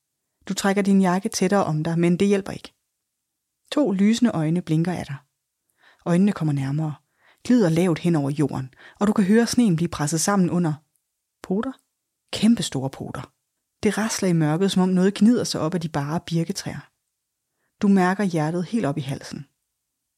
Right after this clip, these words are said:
For de øjne, de bevæger sig hurtigere nu, og spinden, eller er det en knoren, den kommer tættere på. Du står ganske stille, som om det hjælper. Som om en kat, der er stor nok til at kunne sluge et menneske i et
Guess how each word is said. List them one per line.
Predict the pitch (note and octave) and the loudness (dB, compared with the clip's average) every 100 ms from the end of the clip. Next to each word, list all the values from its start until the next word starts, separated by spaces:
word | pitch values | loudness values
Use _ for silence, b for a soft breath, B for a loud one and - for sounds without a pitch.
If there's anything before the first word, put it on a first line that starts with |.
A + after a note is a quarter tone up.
| - | -4
For | G#3 G3 F#3 | 0 2 0
de | - A#3+ | 0 2
øjne, | F3 G3 | 4 4
de | G3+ | 4
bevæger | G#3 G3+ D#3+ | 2 2 0
sig | D3+ D#3 | 0 -2
hurtigere | G3 G3 F3+ D3 | 0 0 -2 -4
nu, | D3+ D#3+ B B B | -4 -6 B B B
og | F#3+ F3+ | -2 -2
spinden, | - G3 A#3 B3 G3+ | 0 2 4 4 2
eller | E3+ D#3+ | 0 -4
er | - | -4
det | F#3 G#3 | -4 -4
en | C#3 - | -4 -8
knoren, | - D#3+ F3 G#3 G3+ - - | -6 -4 -4 -4 -8 -10 -8
den | F#3 E3 | -6 -2
kommer | F3+ D#3+ | -2 -2
tættere | - E3 F3 | -2 -4 -6
på. | - D#3+ E3+ _ _ _ _ _ _ _ _ - | -6 -10 -10 _ _ _ _ _ _ _ _ -6
Du | |
står | G3 A3+ F#3+ | 0 2 2
ganske | D#3+ E3 - | 0 -2 -2
stille, | F3+ C#3 D3 D#3+ | -6 -6 -4 -2
som | D#3+ | 0
om | C#3 | -2
det | - B2+ | -4 -8
hjælper. | A2+ - D3+ - _ _ _ | -8 -10 -16 -18 _ _ _
Som | - A#3 | -2 2
om | A#3+ G#3 | 2 2
en | F#3+ | -2
kat, | - F3 - | -2 -4 -4
der | - | -4
er | F3 | -2
stor | - G#3 | -2 0
nok | E3 D#3+ | 0 -2
til | F#3 | -4
at | F3+ | -6
kunne | E3+ | -6
sluge | - G3 G#3+ | -2 -2 -2
et | F#3+ | -2
menneske | E3 D#3+ F3+ F#3 | 0 0 -2 -4
i | F3 - | -4 -4
et | B3 | -6